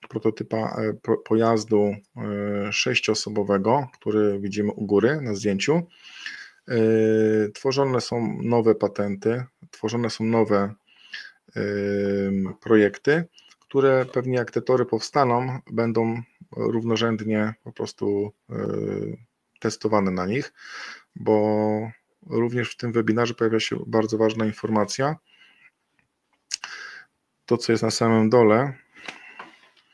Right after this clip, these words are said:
to, to, co tu widzimy, zaraz pokażę. Też ostatnio czytałem przy ostatnim webinarze, że, mm, w tym roku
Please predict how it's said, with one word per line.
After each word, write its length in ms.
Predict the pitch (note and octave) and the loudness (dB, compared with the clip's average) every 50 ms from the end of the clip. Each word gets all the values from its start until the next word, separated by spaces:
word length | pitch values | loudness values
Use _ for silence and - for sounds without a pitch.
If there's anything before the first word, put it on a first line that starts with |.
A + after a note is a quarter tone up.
| _ _ - - - - - - - _ _ _ _ _ | _ _ -20 -20 -20 -20 -20 -20 -20 _ _ _ _ _
to, 140 | - - A2+ | -14 -14 -14
to, 180 | - - - G#2+ | -10 -10 -10 -10
co 160 | - - C3 | -10 -14 -12
tu 140 | - - A2 | -10 -8 -6
widzimy, 420 | G#2+ G#2 G#2 A2+ A#2 A2+ A2+ A2 | -6 -6 -4 -4 -2 -2 -2 -2
zaraz 300 | A2 A2 G#2+ G#2 G#2 - | -2 -4 -4 -4 -6 -8
pokażę. 720 | - - A2 - - A2 - A#2 A2 A#2+ B2+ C3 C#3 C3 B2 - - - - - - _ _ _ _ _ _ _ - _ _ _ _ | -10 -12 -10 -6 -6 -6 -4 -4 -2 -2 -2 -2 -2 -4 -6 -10 -16 -20 -20 -20 -20 _ _ _ _ _ _ _ -20 _ _ _ _
Też 320 | - - A2 - - - _ _ _ - | -10 -6 -6 -6 -6 -8 _ _ _ -20
ostatnio 380 | - - - B2 - - A2+ G#2 | -16 -6 -6 -6 -6 -4 -8 -6
czytałem 600 | - - - - A#2 A#2 A#2 A#2 B2 B2 A#2+ A#2+ - _ _ _ _ - C3 - | -4 -6 -6 -4 -4 -2 -2 -2 -2 -4 -6 -10 -14 _ _ _ _ -20 -20 -16
przy 120 | - - A#2 | -12 -12 -8
ostatnim 280 | - A2 A2 - A2 | -8 -6 -6 -2 0
webinarze, 600 | A2 G#2+ G#2 A2 A2+ A2+ A2+ A2+ A#2 C3+ D3 D#3+ D#3+ - _ - - - - - - - - - - _ | 0 0 2 2 2 2 0 0 0 0 0 -2 -4 -8 _ -20 -20 -20 -20 -20 -18 -18 -18 -20 -18 _
że, 200 | - - - A#2+ | -4 -2 0 2
mm, 1040 | A#2 A#2 A2+ A#2 A2+ - - - A2 A2 A2 A2 A2 A2 G#2+ G#2+ G#2+ G#2+ A2 A2+ A2+ - | 2 2 0 -2 -4 -4 -6 -4 -4 -2 -2 -2 -2 -2 -2 -4 -4 -6 -6 -8 -10 -10
w 120 | - - | -14 -6
tym 200 | - - D3+ C#3 | -2 0 4 6
roku 400 | C3+ B2+ A#2 - - C#3+ D#3+ F#3 | 6 6 6 6 4 4 4 4